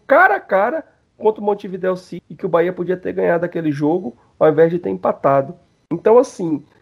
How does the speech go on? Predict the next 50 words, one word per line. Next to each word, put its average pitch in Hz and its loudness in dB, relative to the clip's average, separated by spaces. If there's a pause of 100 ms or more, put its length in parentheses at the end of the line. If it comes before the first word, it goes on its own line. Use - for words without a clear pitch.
(200)
é, 165 2
quando 269 0
a 359 4
gente 349 4
pesa 214 2
na 185 2
balança, 180 2
os 196 -4
erros 233 4
da 220 0
defesa, 190 -4
eles 202 -6
são 202 -4
muito 185 -4
mais 190 -2
visíveis, 156 -6
e 175 0
o 180 -4
goleiro 196 4
tá 220 0
muito 160 -8
exposto, - -8 (120)
porque - -12
só 190 0
tem 214 2
um 233 -4
goleiro, 135 0 (420)
né? 143 0
Só - 0
tem 202 2
ele 151 4
ali. 110 -4 (300)
Então, 214 0
eu 302 4
confio 311 0
em 214 -4
Douglas, 170 -2
eu 202 2
gosto 160 2
dele. 131 -8 (360)
É, 127 0
hoje, 185 6
meu 185 -4
goleiro 160 -4
titular 151 -2
do 147 -8
Bahia 131 -4
não 151 -4
seria 139 -10
ele, 123 -8